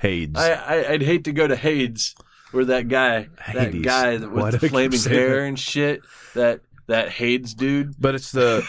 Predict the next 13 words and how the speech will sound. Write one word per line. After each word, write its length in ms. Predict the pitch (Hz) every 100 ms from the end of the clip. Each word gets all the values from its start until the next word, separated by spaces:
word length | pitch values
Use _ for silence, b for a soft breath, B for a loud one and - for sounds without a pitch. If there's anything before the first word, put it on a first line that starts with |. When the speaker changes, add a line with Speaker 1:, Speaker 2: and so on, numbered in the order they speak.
| -
Speaker 2:
<laughs> 140 | - -
Speaker 1:
it's 360 | 247 123 -
the 220 | 113 107
developers 640 | 98 104 113 120 123 113 101
of 120 | 87
Bastion 560 | 117 123 120 - 92 85
and 120 | 85
the 60 |
be-, 260 | 85 92 87
developers 500 | 95 98 98 - -
of 60 | 85
Transistor, 800 | 101 90 90 113 - - 64 87
right? 360 | 87 85 101